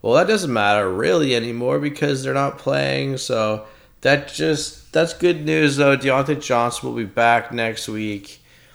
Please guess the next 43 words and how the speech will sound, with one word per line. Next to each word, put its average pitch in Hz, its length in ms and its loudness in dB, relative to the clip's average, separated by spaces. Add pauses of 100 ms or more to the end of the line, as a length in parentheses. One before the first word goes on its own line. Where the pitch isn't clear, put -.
(320)
Um, 92 580 -4
so, 113 160 -4
yeah, 117 340 2
like 110 100 -2
I 117 60 0
said, 117 180 -4
I 107 100 0
would 135 100 -2
try 147 220 0
to 135 80 -6
trade 127 300 -4
for 98 200 -4
him 92 80 -4
if 85 140 -4
I - 20 -20
could. 85 260 -6
Wide 113 240 0
receiver 120 420 -4
of 107 80 -6
the 85 60 -10
Pittsburgh 107 540 -8
Steelers. 95 760 -8 (600)
All 131 140 2
right, 151 500 2
another 135 440 0
one 151 160 4
of 120 80 4
my 113 160 2
guys 110 500 2
I 110 60 2
<laughs> - 0 -
didn't 110 500 -2
know 107 260 4
until 98 300 -2
I 98 140 0
just 95 200 -6
started 95 220 -2
reading 92 240 -4
this. 87 140 -8
Terry 151 360 2
McLaurin, 151 880 2
Scary 143 460 0
Terry, 160 720 -2